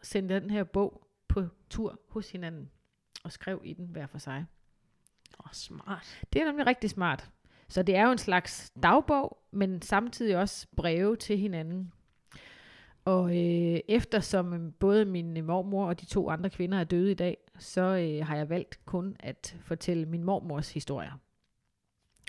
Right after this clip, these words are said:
Speaker 1: Altså mest fordi jeg jo ikke rigtig ved, om jeg har lov til at fortælle noget om de andres, øh, for det har de jo ikke givet lov til, kan man sige. Men, men, øh, jeg tager den på min skulder, hvis nu min mormor skulle komme og hævne sig på mig, og jeg læser hendes ting højt.
Speaker 2: <laughs> Og hvor lang tid,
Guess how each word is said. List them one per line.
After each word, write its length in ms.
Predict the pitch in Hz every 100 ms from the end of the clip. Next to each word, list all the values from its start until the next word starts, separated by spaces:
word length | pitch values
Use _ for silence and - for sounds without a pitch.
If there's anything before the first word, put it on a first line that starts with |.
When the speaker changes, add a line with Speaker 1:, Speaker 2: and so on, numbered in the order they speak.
| - _
Speaker 1:
Altså 300 | - 147 - 165
mest 240 | 170 160 -
fordi 220 | 156 165
jeg 80 | 151
jo 80 | 143
ikke 140 | 170
rigtig 220 | 170 160
ved, 140 | 165 -
om 120 | 147
jeg 100 | 147
har 80 | 143
lov 220 | 151 165
til 120 | -
at 80 | 165
fortælle 340 | 143 - 160
noget 220 | 151 156
om 120 | 160 156
de 140 | 156
andres, 520 | 147 170 160 147 - -
øh, 420 | 160 156 156 151 -
for 100 | 156
det 120 | 175
har 40 |
de 80 | 160
jo 60 | 143
ikke 180 | 165
givet 180 | - 156
lov 220 | 147 151
til, 180 | 214 180
kan 180 | 170 160
man 100 | 156
sige. 280 | - 165 165
Men, 180 | 165 151 - _ - - - - _ _
men, 200 | 147 151
øh, 180 | 160 151
jeg 140 | 170
tager 220 | - 208
den 220 | 185 151 139 _ _ _
på 100 | -
min 140 | 175 170
skulder, 380 | - 170 185 170
hvis 180 | 156
nu 80 | 165
min 140 | 165 165
mormor 300 | 165 156 165
skulle 180 | - 160
komme 240 | 147 160
og 40 | 156
hævne 240 | 160 165
sig 140 | 165
på 120 | 151 156
mig, 180 | 156 156
og 280 | - 160 156
jeg 200 | 156 151 143
læser 280 | 160 151 156
hendes 280 | 165 185
ting 180 | - 185 175
højt. 280 | 175 - - - -
Speaker 2:
<laughs> 240 | - -
Og 100 | -
hvor 80 | 220
lang 220 | 208 247
tid, 140 | 240